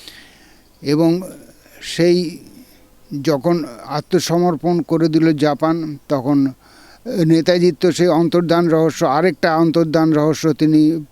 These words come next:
প্লেন অ্যাক্সিডেন্টের হয়েছে বলে তো অন্তর্ধান করে গেলেন। এবার যাবার আগে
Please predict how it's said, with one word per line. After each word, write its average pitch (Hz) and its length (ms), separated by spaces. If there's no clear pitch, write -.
প্লেন 160 180
অ্যাক্সিডেন্টের 151 840
হয়েছে 147 300
বলে 147 280
তো 143 120
অন্তর্ধান 139 400
করে 139 280
গেলেন। 139 260
এবার 139 320
যাবার 151 460
আগে 156 520